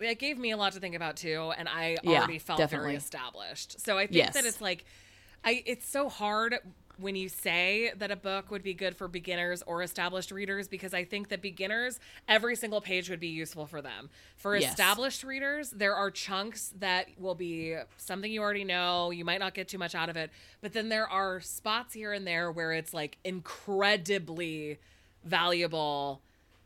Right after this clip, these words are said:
Speaker 2: Yes.
Speaker 1: like, ways to look at things. And so I do think, like, kinda goes back to the Wild Witch thing. Like, there are definitely parts where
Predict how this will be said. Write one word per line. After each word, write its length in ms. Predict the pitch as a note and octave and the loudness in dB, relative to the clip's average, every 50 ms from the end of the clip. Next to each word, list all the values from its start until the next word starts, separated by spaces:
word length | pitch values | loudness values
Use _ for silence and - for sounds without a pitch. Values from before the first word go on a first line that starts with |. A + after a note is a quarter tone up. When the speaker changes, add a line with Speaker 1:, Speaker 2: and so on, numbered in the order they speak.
| _ - | _ 0
Speaker 2:
Yes. 340 | F3 D#3+ C#3 A#2+ - - - | 2 4 4 4 2 2 2
Speaker 1:
like, 200 | G3+ F#3+ F3 - E3+ | 4 4 2 2 0
ways 360 | E3+ F#3+ F#3 F3+ F3 E3+ - | 2 2 4 4 2 0 -4
to 120 | - G3 | -6 -6
look 220 | D#3+ D3 - - A3 | -4 -4 -4 -6 -6
at 120 | A3 A3 | -8 -6
things. 420 | - A#3+ B3 B3+ C4 C4+ C#4 B3+ | -4 -2 -2 -2 -4 -6 -8 -10
And 220 | A#3+ - G3 G3 F#3+ | -6 -4 -4 -4 -2
so 420 | - G#3 F#3+ F#3 F3+ F3+ F3+ - - | 0 0 2 2 2 2 0 0 0
I 100 | G3 G3+ | 0 -2
do 300 | G#3 E3+ - G#3+ G#3+ A3+ A#3 | -2 -2 -4 -6 -6 -6 -4
think, 320 | - A3 G3 F#3+ G3 G3 - | -4 -2 -2 -2 -4 -6 -8
like, 140 | F#3 E3 | -8 -8
kinda 220 | - - F#3 F3+ F3 | -8 -8 -8 -6 -4
goes 160 | F#3 F3+ E3 | -4 -6 -4
back 180 | F3 E3 E3 - | -4 -6 -6 -6
to 60 | F3+ | -8
the 80 | F3+ | -8
Wild 300 | E3 D#3+ D#3 D#3+ D#3 D3+ | -6 -2 -2 -2 -2 -2
Witch 220 | D3+ D#3+ D3+ - - | -4 -6 -6 -6 -8
thing. 240 | - C#3+ B2+ B2+ C3+ | -8 -8 -8 -8 -8
Like, 160 | D3 D3 D3 | -10 -8 -6
there 180 | - F3 F3 - | -4 -4 -2 -2
are 160 | - F3 F3+ | -2 -2 -2
definitely 460 | E3+ F3+ F3 F3 - F#3 F#3 F3+ F3 D#3+ | -2 -4 -6 -6 -6 -6 -8 -6 -8 -8
parts 400 | - - F3 E3 E3+ E3 - - | -8 -6 -6 -4 -6 -6 -8 -6
where 160 | E3+ D#3+ | -4 -4